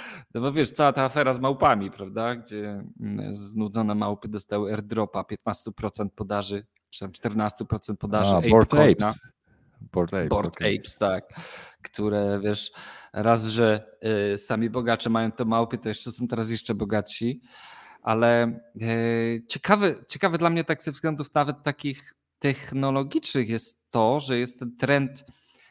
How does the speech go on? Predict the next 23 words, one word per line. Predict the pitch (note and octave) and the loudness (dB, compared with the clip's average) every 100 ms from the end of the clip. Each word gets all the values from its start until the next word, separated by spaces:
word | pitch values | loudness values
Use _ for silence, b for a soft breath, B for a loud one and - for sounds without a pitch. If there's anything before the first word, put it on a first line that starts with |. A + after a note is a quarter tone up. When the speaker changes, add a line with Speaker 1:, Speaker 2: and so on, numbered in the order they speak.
| b B2 | b -8
Speaker 1:
że | A2+ A2+ - | -4 -2 0
N | C3+ C#3+ | 2 2
F | C#3 | 0
T | - F3 | -2 -4
samo | - D#3 D#3+ D3 | 4 6 6 2
w | |
sobie | - E3 A#2+ A2+ D3 - _ _ _ _ _ _ _ _ _ _ _ - - | 4 6 6 4 2 -4 _ _ _ _ _ _ _ _ _ _ _ -20 -6
jest | A#2+ B2 C3+ - _ | 0 2 2 -4 _
trochę | B2 B2+ | -6 0
niepełne. | A#2+ A#2+ B2+ F#2 F#2 F#2 - _ _ - | 0 2 2 0 -2 -10 -14 _ _ -12
I | |
same | A#2 - D3+ D3 C#3 | -8 2 4 4 2
kolekcje | - C#3+ D3 - C#3 | 2 4 2 0 0
N | B2 | 2
F | B2+ - | 0 -2
T | C#3 | -4
widzą, | B2 B2 B2+ B2 A#2+ B B B - | 0 2 6 4 4 B B B -6
aha, | A#2 A#2 G2 | -2 -2 -2
jest | A#2 - | -4 -6
kolekcja | C3+ C3+ C3 C3+ | -4 -4 -2 -4
N | C3 | -4
F | |
T, | B2+ | -4